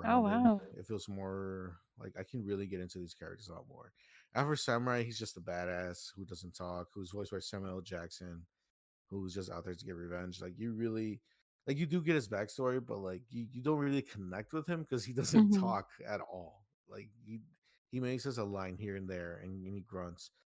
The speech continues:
Speaker 2: And he's just a badass with a blade. Like, he's just really fucking cool. But, like, with, with Yasuke, like, you really get to know him. You really get to know where he's coming from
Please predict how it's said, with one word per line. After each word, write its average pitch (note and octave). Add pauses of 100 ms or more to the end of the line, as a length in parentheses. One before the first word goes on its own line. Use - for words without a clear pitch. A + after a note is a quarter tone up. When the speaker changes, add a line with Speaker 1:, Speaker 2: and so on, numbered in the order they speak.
(100)
Speaker 2:
And D3
he's E3
just E3+
a E3+
badass A2
with G#2+
a F#2+
blade. F2
Like, E2+
he's B2
just A2
really A#2
fucking F2+
cool. F#2
But, G#2+
like, F#2+ (680)
with, G#2
with G#2
Yasuke, G#2
like, F#2
you A#2
really G#2
get F#2+
to G2+
know A2
him. F#2
You G2
really G2+
get G2+
to -
know F#2+
where F#2
he's F2+
coming G2
from -